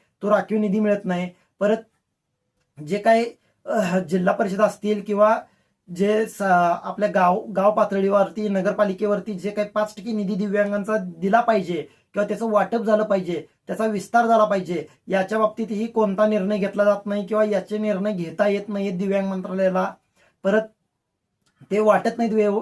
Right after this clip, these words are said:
वेळेवरती, तर त्यांच्यावरती कारवाई होत नाहीये कोणत्याही गावावरती किंवा कोणत्याही नगरपालिकेवरती. हा एक मुद्दा टाकला त्यामध्ये.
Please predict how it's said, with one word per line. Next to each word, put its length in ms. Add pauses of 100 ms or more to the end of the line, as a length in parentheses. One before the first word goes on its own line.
वेळेवरती, 580
तर 60
त्यांच्यावरती 420
कारवाई 360
होत 240
नाहीये 420 (300)
कोणत्याही 380
गावावरती 500
किंवा 200
कोणत्याही 400
नगरपालिकेवरती. 960 (240)
हा 160
एक 100
मुद्दा 240
टाकला 260
त्यामध्ये. 460